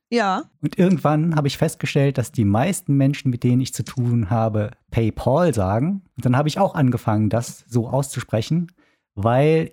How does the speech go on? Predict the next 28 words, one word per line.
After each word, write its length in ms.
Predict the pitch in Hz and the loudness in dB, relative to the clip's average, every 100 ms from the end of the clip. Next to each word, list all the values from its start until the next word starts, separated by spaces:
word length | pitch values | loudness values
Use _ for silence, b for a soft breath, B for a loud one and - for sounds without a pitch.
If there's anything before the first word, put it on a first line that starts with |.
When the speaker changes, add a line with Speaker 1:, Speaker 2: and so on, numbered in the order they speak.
| _ | _
Speaker 2:
ich 260 | 196 - - | 0 0 0
dann 140 | 151 | 2
nämlich 400 | 139 143 143 - | 4 2 0 -8
drauf 280 | - 110 - | -4 -2 0
angesprochen 520 | 147 170 - 160 156 | 0 2 0 0 0
wurde, 240 | 147 151 143 | 2 2 2
dass 200 | 135 151 | 0 -2
ich's 140 | - | -4
falsch 340 | - 160 151 | 0 0 0
ausspreche. 520 | 98 95 - 95 90 117 | -2 -4 -4 -6 -4 -4
Aber 160 | 117 113 | 0 2
in 100 | 95 | 2
Wirklichkeit 600 | 131 220 233 151 165 - | 2 2 4 2 2 0
Speaker 1:
Mhm. 60 | |
<laughs> 40 | 170 | 0
Speaker 2:
heißt 220 | 180 - | 0 0
es 120 | 170 | -4
PayPal, 640 | - 170 170 - 90 87 98 b b - | -2 -2 0 0 0 -2 -8 b b -2
weil 160 | 110 | -2
Pal 540 | 110 - 123 131 170 190 | -2 -2 2 4 2 0
ist 220 | 151 - | -4 -2
ja 120 | 127 | 0
der 340 | 113 104 101 - _ _ | 2 0 -2 -10 _ _
Kumpel, 340 | - 175 180 160 | 0 2 0 2
Freund, 420 | 135 135 147 139 | 4 4 2 -2
Speaker 1:
Ja. 60 | - _ | -14 _
Speaker 2:
dein 220 | 120 117 | -2 0
Bezahlfreund. 760 | 113 - 107 104 - 98 90 | -2 0 0 0 2 2 0